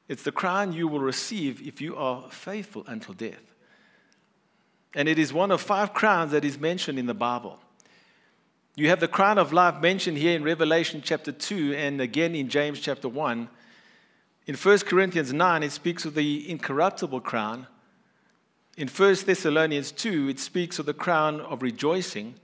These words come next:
In Second Timothy chapter four, it speaks to the crown of righteousness, and First Peter chapter five speaks to the crown of glory.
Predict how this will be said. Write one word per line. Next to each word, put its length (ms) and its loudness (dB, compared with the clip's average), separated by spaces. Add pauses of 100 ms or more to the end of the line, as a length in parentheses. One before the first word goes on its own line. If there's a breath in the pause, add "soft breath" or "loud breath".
(1080 soft breath)
In 120 -2
Second 340 4
Timothy 320 0
chapter 340 2
four, 400 2
it 80 0
speaks 340 -4
to 100 -14
the 80 -2
crown 380 2
of 140 -8
righteousness, 800 -2
and 320 -4 (380 loud breath)
First 480 2
Peter 220 0
chapter 360 -2
five 760 0
speaks 440 -4
to 100 -8
the 80 -12
crown 400 -4
of 100 -8
glory. 420 -8